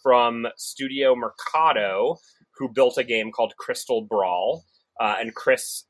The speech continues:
uh, was part of that team. And we basically built an arcade cabinet in the back of Death by Audio, uh, which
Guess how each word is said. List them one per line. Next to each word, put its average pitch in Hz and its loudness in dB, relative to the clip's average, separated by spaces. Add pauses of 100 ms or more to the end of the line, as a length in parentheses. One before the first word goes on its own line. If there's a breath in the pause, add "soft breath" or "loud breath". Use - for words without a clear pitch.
(100)
uh, 101 2
was 101 -8
part 110 2
of 98 -6
that 98 -8
team. 113 -8 (480 soft breath)
And 123 -4
we 135 0
basically 160 0
built 135 4 (840)
an 151 0
arcade 160 2
cabinet 123 0
in 127 -4 (340)
the 120 2
back 117 2
of 131 -2
Death 139 -2
by 120 2
Audio, 101 0 (280)
uh, 104 0 (100)
which 147 -8